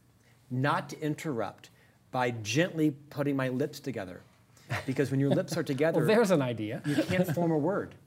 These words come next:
Speaker 2: Mm-hmm.
Speaker 1: That's what I learned from Deborah Tannen,
Speaker 2: Mm-hmm.
Speaker 1: is that there is one crutch. If you want to limit your interrupting, you're, like you're doing right now,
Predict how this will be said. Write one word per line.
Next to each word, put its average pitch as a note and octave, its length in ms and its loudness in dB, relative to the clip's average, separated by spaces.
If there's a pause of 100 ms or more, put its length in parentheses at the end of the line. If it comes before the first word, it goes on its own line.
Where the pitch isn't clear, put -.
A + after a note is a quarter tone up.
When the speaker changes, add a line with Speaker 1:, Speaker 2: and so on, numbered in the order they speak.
(120)
Speaker 2:
Mm-hmm. C3 300 2
Speaker 1:
That's C3 140 4
what E3 100 6
I D#3 60 6
learned D#3+ 320 2
from C#3+ 200 0
Deborah C3+ 240 2
Tannen, E3 380 -6
Speaker 2:
Mm-hmm. C3+ 560 2
Speaker 1:
is C3+ 100 0
that C#3+ 160 2
there D#3+ 140 4
is F3+ 180 2
one E3+ 220 4
crutch. - 460 0
If C#3 120 -6
you F#3 120 2
want G3 180 0
to D#3+ 60 -4
limit E3+ 480 2
your D#3 640 2 (760)
interrupting, E3+ 540 0
you're, C#3+ 100 -4
like C#3+ 100 0
you're C#3+ 60 0
doing D#3+ 160 8
right D#3 140 6
now, D#3+ 340 0